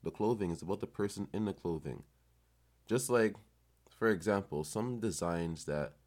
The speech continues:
people like us, like, as in designers, make are trash.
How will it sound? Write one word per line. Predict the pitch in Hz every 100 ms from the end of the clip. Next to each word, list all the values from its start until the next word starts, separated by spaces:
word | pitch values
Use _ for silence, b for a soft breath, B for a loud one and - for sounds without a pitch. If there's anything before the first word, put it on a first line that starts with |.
| _ _ _ _ _ _ _ _ -
people | 82 82 90
like | 80 80 -
us, | 78 78 -
like, | 76
as | 76 80 78
in | 80
designers, | 80 78 78 80 82
make | 76 76 85 -
are | - 87
trash. | - 123 117 73 69 -